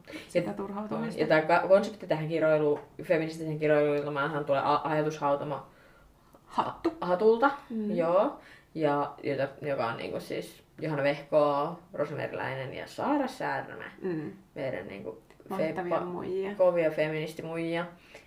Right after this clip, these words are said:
Speaker 2: Niin he ovat e-, niinku tällaisen konseptin laittaneet kasaan, niin me ollaan saatu ihan lupa heiltä, että voidaan käyttää.
Speaker 1: Mm.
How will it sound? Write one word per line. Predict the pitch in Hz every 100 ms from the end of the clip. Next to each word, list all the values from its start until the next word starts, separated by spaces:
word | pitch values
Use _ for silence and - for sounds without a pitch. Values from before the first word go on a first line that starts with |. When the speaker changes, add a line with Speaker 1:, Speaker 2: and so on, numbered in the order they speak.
| - -
Speaker 2:
Niin | 165 165 165 _ _ _ _ - 196
he | 196
ovat | 170 175 - - -
e-, | - -
niinku | 156 -
tällaisen | - 175 175 180 180
konseptin | 175 180 180 180 165 165 -
laittaneet | 185 180 170 175 -
kasaan, | - - 170 165
niin | 170
me | 165
ollaan | 202 339
saatu | 262 214 208 214 -
ihan | 185 180 170
lupa | 170 175
heiltä, | 175 180 196 196
että | 214 - 196
voidaan | 190 196 196
käyttää. | 202 202 -
Speaker 1:
Mm. | 214 202